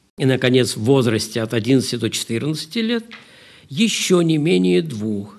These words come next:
Таким образом, выпускники обязательной общеобразовательной школы получат детальное представление обо всех основных конфессиях своей страны.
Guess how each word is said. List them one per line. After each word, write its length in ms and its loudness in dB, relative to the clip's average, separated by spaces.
Таким 460 0
образом, 600 0
выпускники 1160 -2
обязательной 1080 -2
общеобразовательной 1000 -4
школы 580 -4
получат 540 4
детальное 680 0
представление 920 -2
обо 260 0
всех 380 0
основных 580 -2
конфессиях 800 -2
своей 680 -4
страны. 760 -8